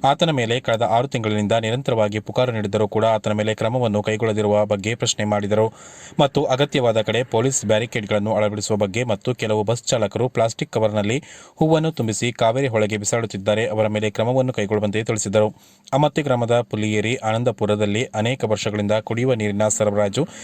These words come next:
ಸಮರ್ಪಕವಾಗಿತ್ತು. ಆದರೆ ಇತ್ತೀಚಿನ ದಿನಗಳಲ್ಲಿ ಜಲಜೀವನ್ ಮಿಷನ್, ಪ್ರಧಾನಿ ನರೇಂದ್ರ ಮೋದಿ ಅವರ ಕನಸು ಈ ಭಾಗದಲ್ಲಿ ಕನಸಾಗಿಯೇ ಉಳಿದು ಹೋಗಿದೆ. ಈ ಹಿಂದೆ ಇದ್ದ ಕುಡಿಯುವ ನೀರಿನ ಪೈಪ್‌ಲೈನ್‌ಗಳನ್ನು ತೆಗೆದುಹಾಕಲಾಯಿತು. ಹೊಸ ಪೈಪ್‌ಲೈನ್ ಮಾಡದೆಯೇ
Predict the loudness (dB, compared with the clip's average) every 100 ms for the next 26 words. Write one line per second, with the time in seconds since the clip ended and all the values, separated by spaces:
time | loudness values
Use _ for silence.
0 | -8 0 2 2 0 0 2 2 0 -2
1 | -2 0 2 2 0 -4 -4 -2 -2 0
2 | 0 0 0 -2 0 0 0 0 0 0
3 | -2 -2 -4 -6 -12 -20 0 2 4 2
4 | 2 2 0 0 0 2 2 0 0 -2
5 | -2 -2 0 2 2 0 0 0 -2 0
6 | 0 0 0 0 -2 0 0 0 -2 -4
7 | -12 -12 -4 0 0 2 0 2 0 0
8 | 0 0 0 0 0 0 -2 -2 -2 0
9 | 0 0 0 0 0 0 0 0 0 0
10 | 0 0 0 0 0 0 0 0 0 0
11 | -2